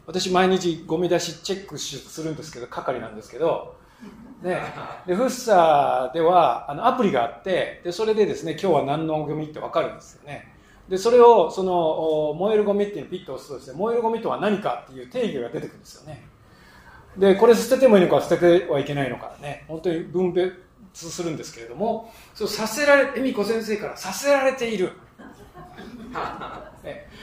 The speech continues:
そう思ったらですね、私はもうなんか憂鬱になりますけど、これは私が自分で選んでやってることですよね。で、例えばそんな小さなこと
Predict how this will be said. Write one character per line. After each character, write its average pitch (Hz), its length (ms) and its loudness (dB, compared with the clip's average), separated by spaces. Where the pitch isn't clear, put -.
そ - 160 4
う - 20 10
思 311 140 8
っ 311 60 4
た 240 80 8
ら 185 80 6
で 147 60 -2
す - 60 -6
ね、 156 60 0
私 180 240 0
は 190 80 4
も 180 80 2
う 175 40 4
な 160 60 2
ん 151 40 -4
か 139 100 -4
憂 175 220 4
鬱 185 140 -6
に 170 60 -2
な 160 80 0
り 160 80 0
ま 156 140 -4
す - 60 -12
け 131 80 -8
ど、 135 160 -6
こ 262 120 2
れ 285 60 6
は 240 60 6
私 254 280 2
が 262 100 6
自 190 140 -2
分 214 120 2
で 180 120 2
選 214 140 4
ん 196 60 0
で 139 80 -6
や 117 80 -8
っ - 100 -18
て - 60 -20
る 123 80 -18
こ 120 100 -16
と 107 180 -20
で - 60 -20
す - 80 -20
よ - 100 -20
ね。 202 200 -16
で、 214 400 0
例 220 180 4
え - 20 6
ば 311 100 6
そ 220 160 4
ん 247 80 6
な 233 160 6
小 233 220 -4
さ 233 160 2
な 185 120 0
こ 165 100 -4
と - 420 -6